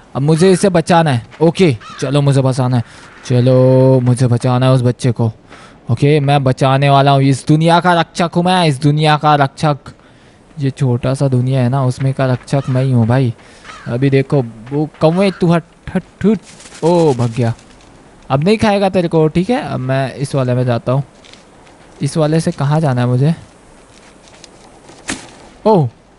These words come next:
ओपी, ये तो टूट गया। ओह, रुक जाओ।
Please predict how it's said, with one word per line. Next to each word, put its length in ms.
ओपी, 320
ये 120
तो 120
टूट 220
गया। 200
ओह, 300
रुक 100
जाओ। 200